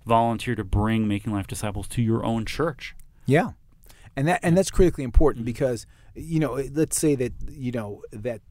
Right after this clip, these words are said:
Speaker 2: what this survey says becomes reality in the public square and that
Speaker 1: Mm-hmm.
Speaker 2: abortion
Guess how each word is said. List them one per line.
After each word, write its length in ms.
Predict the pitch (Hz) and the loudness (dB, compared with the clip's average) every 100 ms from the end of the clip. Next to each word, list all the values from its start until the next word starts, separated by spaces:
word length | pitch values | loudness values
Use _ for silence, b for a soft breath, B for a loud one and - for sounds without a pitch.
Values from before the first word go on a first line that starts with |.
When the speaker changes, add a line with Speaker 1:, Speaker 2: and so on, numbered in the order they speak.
| - - | -20 -12
Speaker 2:
what 300 | 107 131 - | -4 -4 -2
this 160 | 131 | -2
survey 480 | - - 135 120 117 | 0 2 2 2 -2
says 400 | 110 - 120 113 | -4 -4 -4 -6
becomes 540 | - 113 - 127 110 101 | -8 -12 -10 -8 -8 -6
reality 600 | 104 101 101 101 98 95 | -6 -6 -8 -8 -8 -8
in 80 | 92 | -8
the 80 | 95 | -2
public 360 | 104 98 95 | 0 0 -6
square 380 | - 95 85 76 | -8 -10 -10 -10
and 180 | 113 113 | -4 -2
that 160 | 107 113 | -2 -4
Speaker 1:
Mm-hmm. 260 | 117 117 117 | -6 -4 0
Speaker 2:
abortion 680 | 117 113 113 - 104 101 | 2 4 4 2 -4 -4